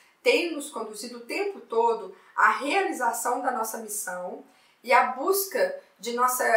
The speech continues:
questão vital básica. Eu vou chamar isso de propósito, né? Busca pelo nosso propósito. As respostas vêm de muitas fontes, como sonhos, devaneios, pensamentos intuitivos e até de outras pessoas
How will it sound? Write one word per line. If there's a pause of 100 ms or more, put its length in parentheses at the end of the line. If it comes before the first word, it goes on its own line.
questão
vital
básica.
Eu
vou
chamar
isso
de
propósito, (160)
né?
Busca (400)
pelo
nosso
propósito. (500)
As
respostas
vêm (240)
de
muitas
fontes,
como
sonhos, (380)
devaneios, (180)
pensamentos
intuitivos (180)
e
até
de
outras
pessoas